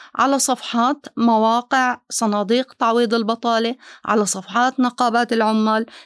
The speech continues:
تجد المذي-، المزيد والمزيد من المعلومات. هذا فيما يخص النقابات وصناديق تعويض البطالة، ويمكن أن تقرأ على صفحاتهم أيضا،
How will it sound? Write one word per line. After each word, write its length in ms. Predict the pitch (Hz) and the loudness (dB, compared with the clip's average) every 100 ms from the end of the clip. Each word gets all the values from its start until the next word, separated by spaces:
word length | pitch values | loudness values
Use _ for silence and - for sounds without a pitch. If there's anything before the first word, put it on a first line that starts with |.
| _ | _
تجد 320 | 247 214 226 | 0 2 2
المذي-، 540 | 214 202 208 202 262 269 | 2 2 2 2 2 2
المزيد 580 | 208 202 202 185 277 220 | -2 -2 0 2 2 2
والمزيد 600 | 214 202 208 202 285 226 - - - | 0 0 0 2 2 0 -10 -20 -2
من 180 | 220 240 | 2 4
المعلومات. 800 | 220 208 196 202 202 208 190 - _ _ _ - _ _ _ _ | 6 4 4 2 4 2 0 -6 _ _ _ -20 _ _ _ _
هذا 480 | 214 254 269 269 262 - _ _ _ _ _ _ _ - | 0 2 2 0 -2 -8 _ _ _ _ _ _ _ -2
فيما 320 | 294 262 226 | 4 4 4
يخص 580 | 226 - 311 339 - - | 0 0 0 0 -2 -2
النقابات 840 | 214 208 214 208 196 202 208 - - - _ - | 0 0 0 -2 -2 0 0 -2 -8 -18 _ 0
وصناديق 1120 | 214 202 208 196 202 - 208 196 196 254 - - _ | 2 4 2 2 0 0 0 0 0 0 -2 -20 _
تعويض 380 | 190 196 208 190 | -2 0 0 0
البطالة، 580 | 190 180 196 - 190 - - _ _ _ | -2 -2 -4 -4 -4 -6 -10 _ _ _
ويمكن 580 | 190 220 233 220 220 208 | 0 4 2 2 -2 0
أن 180 | 202 202 | -2 -2
تقرأ 300 | - 359 302 | -2 -2 -2
على 260 | - 202 202 | -4 -4 -2
صفحاتهم 920 | 208 208 - - 208 202 208 208 202 | -2 -4 -6 -4 -4 -2 -2 -2 -2
أيضا، 400 | 247 262 240 254 | -2 0 0 -2